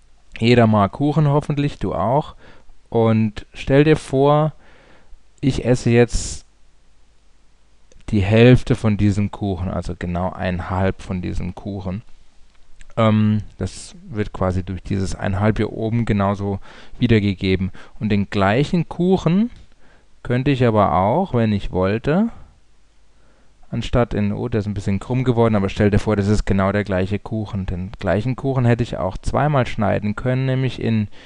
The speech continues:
vier Stücke, also in Viertel quasi.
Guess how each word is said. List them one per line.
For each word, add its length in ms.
vier 300
Stücke, 400
also 180
in 140
Viertel 420
quasi. 640